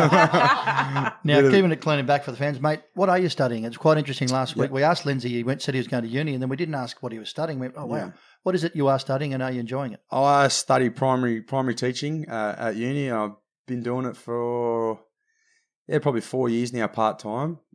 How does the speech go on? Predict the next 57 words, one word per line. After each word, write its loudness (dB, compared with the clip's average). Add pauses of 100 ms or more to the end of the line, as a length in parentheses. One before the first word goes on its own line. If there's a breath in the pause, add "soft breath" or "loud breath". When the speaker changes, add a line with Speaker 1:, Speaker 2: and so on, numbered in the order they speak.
(140)
Speaker 2:
Uh, -2
I, -4 (120)
I 4
do 4
enjoy 2
it. 2
It's -4
good. 2
It's -4
good. -4 (160)
It's -20
a -12
different -2
way 2
to -2
sort -4
of -2 (120)
fill 0
up 2
your -6
time, -2
and, -8
uh, -4 (880)
I 4
haven't 2
done 2
a 0
great 2
deal 0
of 0
on-the-job, -6
like, -10
practical -14
training -6
yet, -4
but 2
just -4
the -2
study 0
side 0
of 0
it, 0
it -6 (320)
puts -2
you -2
in 0
a 0
good 0
headspace -2
for, -6
to -20
come -10
to -8
train -8
and -10
enjoy -6
it. -8